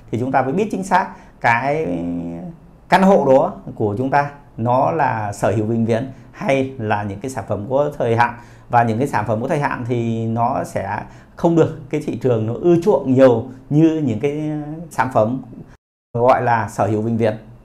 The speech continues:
Và ở trong bài báo đó thì chúng ta thấy rằng, à, đối với cái loại hình thấp tầng hay là những cái loại hình shop house, biệt thự biển, hoặc là những cái dạng như những cái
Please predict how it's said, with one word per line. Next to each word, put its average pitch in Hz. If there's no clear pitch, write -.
Và 135
ở 113
trong 156
bài 151
báo 131
đó 156
thì 170
chúng 139
ta 127
thấy 139
rằng, 156
à, 110
đối 113
với 120
cái 170
loại 143
hình 117
thấp 220
tầng 147
hay 139
là 127
những 104
cái 135
loại 131
hình 107
shop 208
house, 170
biệt 131
thự 147
biển, 123
hoặc 156
là 113
những 104
cái 110
dạng 160
như 165
những 113
cái 123